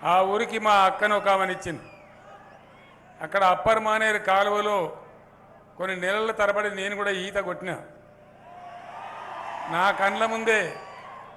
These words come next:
నా కండ్ల ముందే పోతుగల్ గ్రామంలో దాదాపు పదిహేను, ఇరవై రైస్ మిల్స్ వచ్చినాయి. కానీ సమైక్య పాలకుల యొక్క దౌర్జన్యం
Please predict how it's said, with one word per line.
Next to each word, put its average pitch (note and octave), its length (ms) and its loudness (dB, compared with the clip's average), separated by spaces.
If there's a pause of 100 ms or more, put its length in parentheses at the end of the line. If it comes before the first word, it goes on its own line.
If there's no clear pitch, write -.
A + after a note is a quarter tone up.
(560)
నా F3+ 180 0
కండ్ల F#3+ 340 0
ముందే G#3+ 420 -2
పోతుగల్ G3 480 -4
గ్రామంలో F#3+ 840 0 (500)
దాదాపు G3 560 2
పదిహేను, A3 460 2
ఇరవై G#3 260 -2
రైస్ F#3 340 0
మిల్స్ F#3+ 200 -8
వచ్చినాయి. E3 400 -8 (1200)
కానీ G3 220 0
సమైక్య A3 560 0
పాలకుల G#3 480 2
యొక్క G3+ 200 -2
దౌర్జన్యం F#3 720 0